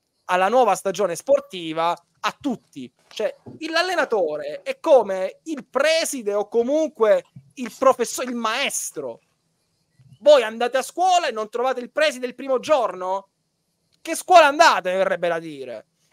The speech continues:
E mi ritrovai, non in una selva oscura, ma in tutti i social:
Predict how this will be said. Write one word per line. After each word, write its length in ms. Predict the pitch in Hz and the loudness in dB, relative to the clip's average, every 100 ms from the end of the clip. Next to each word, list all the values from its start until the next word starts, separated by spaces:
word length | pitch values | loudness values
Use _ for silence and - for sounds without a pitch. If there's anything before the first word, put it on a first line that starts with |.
| - | -14
E 180 | 226 233 | -12 -10
mi 220 | 247 269 | -10 -10
ritrovai, 800 | 277 - 294 208 156 135 139 156 - _ | -10 -4 0 0 -2 -12 -14 -16 -16 _
non 200 | 269 294 | 0 2
in 60 | 202 | 0
una 160 | 196 | -4
selva 260 | 175 185 226 | -4 -2 0
oscura, 580 | 262 - 202 175 180 175 - _ - | 0 -2 -2 0 0 -4 -8 _ -6
ma 320 | 247 220 - _ _ _ _ | -4 -4 -8 _ _ _ _
in 800 | 277 262 262 254 247 240 233 226 _ | -12 -10 -8 -10 -10 -12 -12 -14 _
tutti 360 | 339 311 - | -4 -4 -8
i 40 | 240 | -6
social: 500 | 311 339 330 285 | 0 2 2 0